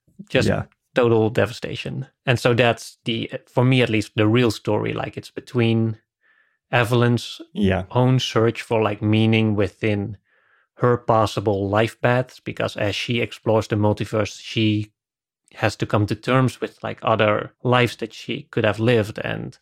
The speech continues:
Speaker 1: so she's kind of at risk of becoming like Joy, like, of becoming someone who does, no longer cares and who just has no meaning or no attachment to any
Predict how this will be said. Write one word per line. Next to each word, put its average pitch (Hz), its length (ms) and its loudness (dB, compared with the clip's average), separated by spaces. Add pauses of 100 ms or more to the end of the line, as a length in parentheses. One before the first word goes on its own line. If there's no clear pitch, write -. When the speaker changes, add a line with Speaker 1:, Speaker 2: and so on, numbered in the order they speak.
Speaker 1:
so 107 240 -2
she's - 280 -8
kind 110 260 2
of 110 100 0
at - 140 -6
risk 110 440 0
of 113 100 -8
becoming 113 400 0
like 135 240 2
Joy, 139 320 0
like, - 300 -8
of - 280 -14 (380)
becoming 113 400 0
someone 113 320 0
who 107 80 0
does, 104 240 -2
no 110 180 2
longer 104 280 -2
cares 139 560 0
and 104 260 -12 (360)
who 117 120 0
just 104 240 -2
has 101 160 -4
no 110 220 4
meaning 110 500 2
or 104 140 -4
no 107 220 0
attachment 104 580 -2
to 117 160 -6
any 107 480 -2